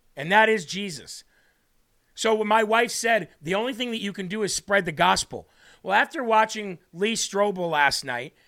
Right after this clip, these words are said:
and after watching The Case for Christ for, like, my tenth time, I got something out of it, uh, that I really wanted to bring over today. And that was, ladies and gentlemen, you and me, we can't save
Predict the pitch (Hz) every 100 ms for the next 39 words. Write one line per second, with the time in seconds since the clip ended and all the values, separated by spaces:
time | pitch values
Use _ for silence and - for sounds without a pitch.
0 | _ _ - 185 220 240 214 208 208 220
1 | 208 185 - 202 - 185 - 190 190 -
2 | 185 175 180 160 - 190 185 - 180 180
3 | 127 127 - _ _ _ - 185 214 233
4 | - 226 214 202 190 214 190 151 - _
5 | _ _ _ - 180 175 175 170 - 185
6 | 190 190 226 254 214 208 190 160 196 190
7 | 190 180 - 156 190 185 127 - _ _
8 | - 180 208 214 202 180 - 214 214 196
9 | 214 208 185 156 214 247 240 240 196 196
10 | 220 208 180 _ _ _ - 143 226 285
11 | 254 202 196 - _ _ - 233 240 -
12 | - - 233 240 220 196 185